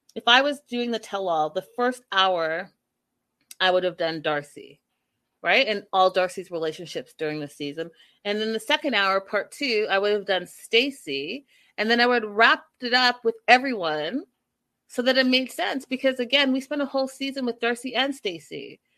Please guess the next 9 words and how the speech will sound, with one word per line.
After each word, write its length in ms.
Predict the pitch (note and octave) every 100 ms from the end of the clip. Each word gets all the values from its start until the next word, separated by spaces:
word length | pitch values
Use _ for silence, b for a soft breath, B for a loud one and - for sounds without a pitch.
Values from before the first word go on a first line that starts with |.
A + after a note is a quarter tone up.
| _
So 140 | - A#3+
why 220 | A#3 C4
was 160 | C#4+ C#4
this 140 | C4
all 240 | A#3 B3
about 300 | A#3+ A#3 F3+
Georgie 720 | - G#3 A3 F#3+ E3 D#3+ A3+ - b b -
and 200 | G3+ G3+
then 340 | G3 G3 G3